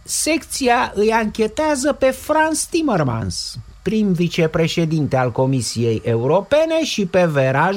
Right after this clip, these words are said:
Jourova, comisarul european de justiție. Niște penali! Adina Florea pune capac grupului infracțional organizat numit Comisia Europeană.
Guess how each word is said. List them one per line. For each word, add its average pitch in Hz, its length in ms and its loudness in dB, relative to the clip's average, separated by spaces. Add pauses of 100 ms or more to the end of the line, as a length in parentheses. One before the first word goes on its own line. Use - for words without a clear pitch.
Jourova, 147 760 0
comisarul 180 680 0
european 156 580 2
de 233 160 4
justiție. 226 720 -6 (560)
Niște 294 640 0
penali! 214 560 0 (920)
Adina 139 600 0
Florea 247 760 0
pune 180 300 0
capac - 800 -2
grupului 143 560 0
infracțional 165 880 0
organizat 170 920 0
numit 190 580 -2 (160)
Comisia 311 880 2
Europeană. 269 680 -2